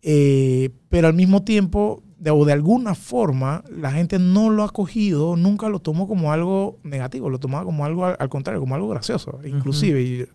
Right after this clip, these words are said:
Speaker 1: todos los días, cuando de repente estoy haciendo algo, y alguien me presenta, "No, él es Diego, él es el Chef Frustrado",
Speaker 2: <laughs>
Speaker 1: y la gente se ríe a sí mismo. "Ah, Chef Frustrado, ¿y por qué?". Y tengo que echar el cuento, ¿no?
Speaker 2: Claro.
Speaker 1: De por qué y no sé qué, y la gente se ríe, "Oye, pero es que en verdad es gracioso y no sé qué, pero,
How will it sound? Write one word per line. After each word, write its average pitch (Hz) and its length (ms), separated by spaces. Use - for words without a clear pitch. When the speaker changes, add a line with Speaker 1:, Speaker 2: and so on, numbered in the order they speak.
Speaker 1:
todos 165 220
los 135 100
días, 143 400
cuando 120 440
de 117 60
repente 127 280
estoy 131 220
haciendo 151 340
algo, 160 320
y 143 120
alguien 165 240
me 170 100
presenta, 156 380
"No, 214 100
él 214 100
es 180 100
Diego, 208 260
él 190 80
es 208 60
el 185 80
Chef 156 160
Frustrado", 185 520
Speaker 2:
<laughs> - 320
Speaker 1:
y 165 100
la 139 100
gente 165 160
se 165 100
ríe 175 140
a 175 40
sí 226 100
mismo. 147 360
"Ah, 170 220
Chef 147 220
Frustrado, - 460
¿y 156 60
por 143 180
qué?". 151 140
Y 143 60
tengo 165 160
que 170 80
echar 143 100
el 156 80
cuento, 117 320
¿no? 175 200
Speaker 2:
Claro. 120 340
Speaker 1:
De 127 200
por 123 220
qué 160 360
y 139 40
no 135 80
sé 131 160
qué, 156 180
y 147 60
la 131 80
gente 143 140
se 160 80
ríe, 180 120
"Oye, 214 120
pero 160 100
es 135 60
que 190 80
en - 20
verdad 139 160
es 151 60
gracioso 190 440
y 160 40
no 131 100
sé 139 120
qué, 202 120
pero, 143 400